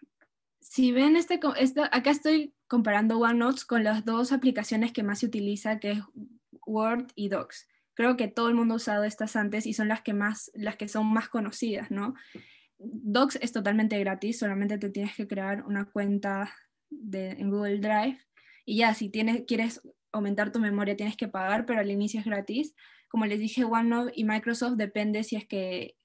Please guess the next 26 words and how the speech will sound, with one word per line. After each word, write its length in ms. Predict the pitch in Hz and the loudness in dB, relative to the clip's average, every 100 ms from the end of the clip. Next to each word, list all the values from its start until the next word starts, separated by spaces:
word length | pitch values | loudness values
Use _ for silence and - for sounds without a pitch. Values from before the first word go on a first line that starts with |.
| _ _ _ | _ _ _
tú, 240 | - 196 214 _ _ | -10 -10 -10 _ _
si 160 | - 214 | -2 0
eres 180 | 220 220 | 0 0
parte 400 | 226 220 226 214 | 0 0 -2 -2
de 140 | 202 | -2
una 180 | 202 220 | -2 -2
suscripción 580 | 226 - 202 - 208 208 | -6 -6 -8 -4 -2 -2
de, 120 | 202 | -4
según 280 | 208 196 202 | -4 -4 -4
tu 100 | 220 | -6
institución 720 | - 214 240 247 247 262 262 | -6 -4 -4 0 4 4 2
o 40 | |
si 120 | 226 | -2
te 100 | 185 | -4
has 100 | 208 | -4
comprado 680 | - 208 214 202 202 302 320 _ _ _ _ _ _ _ - | -4 -4 -2 -2 0 -2 -4 _ _ _ _ _ _ _ -4
el 280 | 202 196 | -2 0
paquete, 440 | 196 190 196 190 202 | -2 -4 -6 -4 -6
este, 520 | 202 _ 180 175 - - - _ _ _ _ _ - | -8 _ -10 -8 -10 -10 -12 _ _ _ _ _ -6
de 180 | 196 101 | 0 0
Office. 420 | 101 233 311 - _ _ _ _ _ _ _ _ - - - - | 0 -2 -2 -6 _ _ _ _ _ _ _ _ -20 -20 -20 -8
En 140 | 196 208 | -2 2
todo 160 | 233 | 4
se 120 | 254 | 2
puede 140 | 226 214 | 2 4
imprimir, 640 | 208 208 226 254 285 - | 4 4 8 8 6 -2